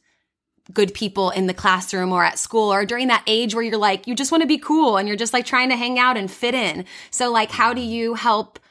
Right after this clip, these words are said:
with those words, or what would be, like, uh, a wa-, something that you would say to kind of that age group or your, your, um, players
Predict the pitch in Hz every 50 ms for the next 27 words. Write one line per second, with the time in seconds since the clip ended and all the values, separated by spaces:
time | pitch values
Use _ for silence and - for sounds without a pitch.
0 | _ - 226 220 220 - 226 226 247 220 220 202 190 180 - - 208 202 202 190
1 | - 208 190 185 202 196 190 190 190 175 170 175 - - 185 170 165 165 175 175
2 | - - - - - - - - 226 220 220 - 208 - 247 247 240 226 - 220
3 | 226 214 214 190 - - - 226 214 208 196 190 190 190 190 190 - - - 214
4 | 202 196 185 190 190 - 226 214 202 202 202 190 175 - - 233 247 226 - -
5 | 214 208 202 202 208 196 190 185 190 185 185 180 180 180 180 - _ _ _ -
6 | 196 185 190 185 180 175 175 175 170 - - - 170 170 165 165 160 156 160 156
7 | 156 165 _ - - 277 262 294 294 220 175 147 151 147 202 220 214 - -